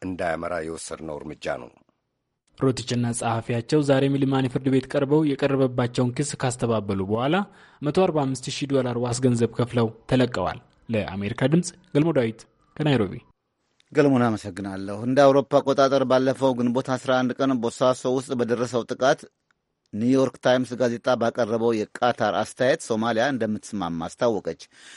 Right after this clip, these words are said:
Speaker 3: በጥቃቱ አስራ አንድ ሰዎች መሞታቸው የተገለጠ ሲሆን ለጥቃቱ ከእስላማዊ መንግስት ነኝ ባዩ ጋራ ንክኪ ወይም ግንኙነት ያለ የሶማሊያ አንድ አማጺ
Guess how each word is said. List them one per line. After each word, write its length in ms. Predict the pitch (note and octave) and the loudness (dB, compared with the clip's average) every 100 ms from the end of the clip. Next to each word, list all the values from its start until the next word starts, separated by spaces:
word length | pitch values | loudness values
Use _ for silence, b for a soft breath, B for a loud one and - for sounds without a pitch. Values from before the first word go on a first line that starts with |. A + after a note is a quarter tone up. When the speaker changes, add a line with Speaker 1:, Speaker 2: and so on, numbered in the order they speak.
| B B | B B
Speaker 3:
በጥቃቱ 380 | A2+ A#2 A2+ B2 | -4 0 0 2
አስራ 200 | C3+ - | 0 2
አንድ 160 | A2+ A2+ | -2 -2
ሰዎች 220 | A#2+ A2 | -4 -4
መሞታቸው 480 | A2 G#2+ G#2 G#2 B2 | -4 -4 -2 -2 -2
የተገለጠ 440 | G#2+ G#2+ A2 G#2 A2+ | -2 -2 -2 -2 -2
ሲሆን 280 | - B2 C3+ | -2 -2 -2
ለጥቃቱ 400 | - - G#2+ A#2 D3+ | -4 -2 -2 -2 -6
ከእስላማዊ 600 | - A#2+ A#2 A#2 A#2 A2+ A2+ | -4 -4 -2 -2 0 -2 -2
መንግስት 420 | G#2+ G#2+ A2+ - | -4 -6 -8 -8
ነኝ 160 | G#2+ G2+ | -6 -4
ባዩ 240 | F2 G2 G2 | -2 -2 -2
ጋራ 220 | G2+ G#2+ D3 - B B B | 0 2 0 -2 B B B
ንክኪ 340 | C3+ C3+ C#3+ - C#3 | -4 0 0 -2 -2
ወይም 200 | G2+ F#2+ | -2 -2
ግንኙነት 520 | A2 B2+ B2 A2 G2 | -2 0 0 0 -2
ያለ 200 | G#2+ G#2 C3+ | -2 -2 -2
የሶማሊያ 580 | A#2+ - A2+ A2+ G#2 A#2 - | -4 -4 -2 0 0 0 -2
አንድ 220 | G2+ F#2+ | -4 -2
አማጺ 360 | A2 A2 G2 | -2 -2 -4